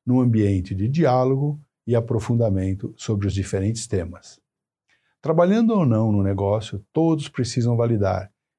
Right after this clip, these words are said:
e estar dispostos a cumprir as diretrizes do protocolo. O envolvimento ou a representação de todos os públicos no processo de elaboração é fundamental, pois irá gerar,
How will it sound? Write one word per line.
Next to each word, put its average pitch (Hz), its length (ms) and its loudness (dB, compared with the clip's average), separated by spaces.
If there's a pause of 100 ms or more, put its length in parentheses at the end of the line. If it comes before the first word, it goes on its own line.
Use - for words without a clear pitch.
e 107 40 -4
estar 98 340 -2
dispostos 110 840 -2
a 117 100 -2
cumprir 101 540 -2
as 98 160 -2
diretrizes 95 580 -4
do 95 120 -4
protocolo. 95 580 -8 (340)
O 135 80 -2
envolvimento 165 880 2
ou 113 220 0
a 107 60 2
representação 156 840 0
de 98 120 -2
todos 156 340 -2
os 165 140 -2
públicos 107 500 -4
no 98 100 -4
processo 101 560 -6
de 101 100 -4
elaboração 95 800 -4 (520)
é 127 160 2
fundamental, 175 1160 0 (320)
pois 110 220 -2
irá 104 280 2
gerar, 110 500 2